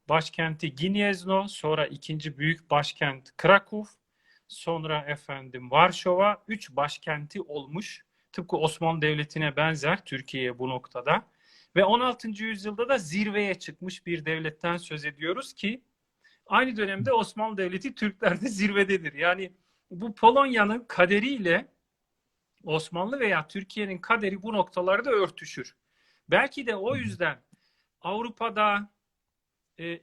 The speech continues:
iyi bir dostluk ilişkisi kurduğu Türklerin, Osmanlı'nın bir devlet. Çünkü benzerlikler var. Polonya,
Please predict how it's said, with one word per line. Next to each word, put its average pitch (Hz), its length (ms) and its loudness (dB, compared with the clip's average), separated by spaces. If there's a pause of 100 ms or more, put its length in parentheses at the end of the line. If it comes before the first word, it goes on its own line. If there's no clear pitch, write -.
iyi 247 300 -4
bir 208 140 -6
dostluk 180 460 -2
ilişkisi 190 760 -2 (100)
kurduğu 151 600 -2
Türklerin, 156 640 0
Osmanlı'nın 165 800 -2
bir 180 260 -2
devlet. 175 360 6
Çünkü 269 300 -4
benzerlikler 208 800 4
var. 139 340 -12 (600)
Polonya, 254 720 -4